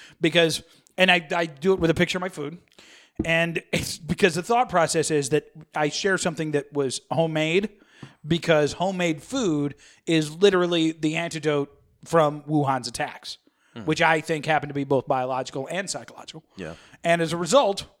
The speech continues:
Speaker 1: homemade food is the cure for the attack from Wuhan, which is why I say, "Not today, Wuhan, not tonight, Wuhan," as opposed to, "Not tonight, coronavirus," because I don't think that's what we're fighting. I think we're fighting an ideology, bro.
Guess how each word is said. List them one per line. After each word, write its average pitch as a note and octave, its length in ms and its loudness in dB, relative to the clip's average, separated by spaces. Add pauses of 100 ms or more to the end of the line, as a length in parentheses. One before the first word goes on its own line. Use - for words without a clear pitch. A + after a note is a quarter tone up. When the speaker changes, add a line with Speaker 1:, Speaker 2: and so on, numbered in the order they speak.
(120)
Speaker 1:
homemade G3+ 640 4
food E3+ 540 2
is E3+ 260 2
the D#3 100 -2
cure E3+ 560 2
for D#3 320 -2 (100)
the D3 200 -2
attack D3 340 -2
from C3+ 160 -12
Wuhan, D3 380 0 (240)
which D#3 100 -6
is D#3 60 -6
why D3 200 4
I D3+ 60 0
say, D#3 340 4
"Not D3 220 0
today, C#3 460 0
Wuhan, C#3+ 400 0
not B2+ 160 -10
tonight, C3 200 -10 (160)
Wuhan," C#3 600 -4 (340)
as D3+ 160 4
opposed F#3 440 2
to, D#3 320 2
"Not D3+ 280 -4
tonight, D3+ 260 -6 (440)
coronavirus," D3 800 0 (260)
because D#3+ 220 -2
I F3+ 80 8
don't F3 120 2
think D#3 140 -4
that's D3+ 160 0
what D3 100 -4
we're C3+ 80 -6
fighting. B2 320 -6 (260)
I D#3 80 2
think D3 120 0
we're C#3 80 2
fighting D3 240 0
an C#3+ 60 -4
ideology, C#3+ 540 -2
bro. C3 260 -2